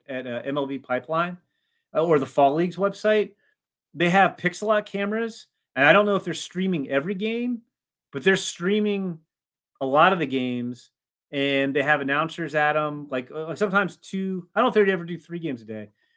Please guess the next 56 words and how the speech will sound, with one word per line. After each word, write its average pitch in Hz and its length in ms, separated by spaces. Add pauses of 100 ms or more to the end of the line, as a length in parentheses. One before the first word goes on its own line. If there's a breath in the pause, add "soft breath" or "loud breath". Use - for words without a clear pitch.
(160)
but 156 120
they, 180 80
but 170 160
they're 208 100
streaming 220 400
a - 20
lot 143 160
of 127 60
games. 120 260
So 156 140
even 226 220
aside 202 320
from 185 100
M 170 120
L 160 40
B 147 140
Network, 135 480
if - 100
you, 185 160
like, 156 300 (300)
especially 226 300
once 240 160
the - 100
postseason 196 420
ends, 208 260
if 160 100
you're 175 100
like, 127 140
"Oh 160 80
my 139 100
God, 131 280
I 120 60
need 135 160
some 117 140
baseball," 139 500
or 120 140
we 131 380 (400)
have 160 120
an 160 60
off 156 240
day, 170 140
like 156 160
we 143 80
had 143 120
two 160 200
off 151 180
days 147 240
between 143 480
the, 120 300 (420)
the 120 460
division 151 320
<laughs> - 120
series 185 440
and, 151 100
and 156 380
the 143 200